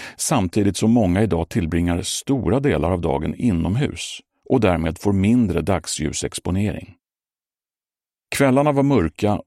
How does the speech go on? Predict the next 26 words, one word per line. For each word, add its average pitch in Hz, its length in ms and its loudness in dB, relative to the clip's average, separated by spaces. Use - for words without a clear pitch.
och 101 100 0
lugna 76 480 0
och 101 100 0
dagarna 98 500 2
fyllda 80 400 -2
av 87 120 0
aktivitet. - 720 -6
I - 120 0
dagens 139 440 2
samhälle 85 580 0
omges 98 500 2
vi 107 80 2
däremot 82 380 0
av 78 100 0
skärmar, 95 680 -2
artificiellt 110 800 0
ljus 87 340 -2
och - 160 -4
ett 85 100 -4
ständigt 85 760 -2
informationsflöde. - 1040 -4
Samtidigt 104 520 0
präglas 87 380 0
många 107 300 2
människors 95 520 0
vardag 90 420 0